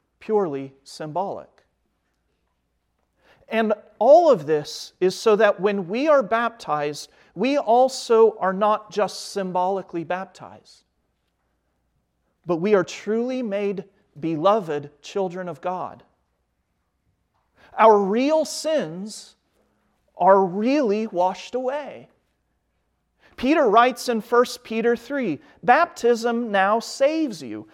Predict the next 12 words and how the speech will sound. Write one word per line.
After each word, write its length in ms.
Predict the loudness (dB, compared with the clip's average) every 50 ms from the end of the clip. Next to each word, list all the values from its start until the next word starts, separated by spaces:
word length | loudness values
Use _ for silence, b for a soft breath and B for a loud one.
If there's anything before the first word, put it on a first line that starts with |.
| b b b
not 260 | b 4 6 6 6 6
as 200 | 4 2 4 2
a 80 | 2
removal 760 | 2 2 0 -2 -2 -2 0 0 2 0 0 0 0 0 0
of 140 | 0 -2 0
dirt 320 | 2 4 4 4 4 0
from 220 | -6 -6 -6 -6 -6
the 80 | -6
body, 520 | -4 -2 0 2 2 0 0 -4 -8 -14 _ b b b b b b b
but 120 | 2 4 6
as 280 | 6 4 2 0 0
an 140 | -2 0 0